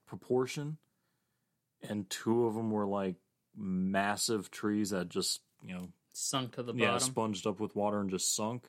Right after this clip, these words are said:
Speaker 2: Yeah.
Speaker 1: And the other was a fucking fish.
Speaker 2: Yeah. I, I'm not gonna, I'm,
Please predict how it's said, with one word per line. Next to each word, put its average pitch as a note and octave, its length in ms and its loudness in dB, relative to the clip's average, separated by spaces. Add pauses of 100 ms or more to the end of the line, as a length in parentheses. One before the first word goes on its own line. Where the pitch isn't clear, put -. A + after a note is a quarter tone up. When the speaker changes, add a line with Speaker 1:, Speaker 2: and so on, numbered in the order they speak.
Speaker 2:
Yeah. B2+ 180 2 (260)
Speaker 1:
And A#2+ 100 -10
the A2 60 0
other A#2+ 220 0
was G#2 200 0
a F#2 60 -8 (360)
fucking G2+ 180 -6
fish. - 680 0 (240)
Speaker 2:
Yeah. D3 520 2 (420)
I, A3+ 440 4 (580)
I'm A#3+ 120 2
not C#4 160 4
gonna, G#3 200 2
I'm, A#3+ 320 2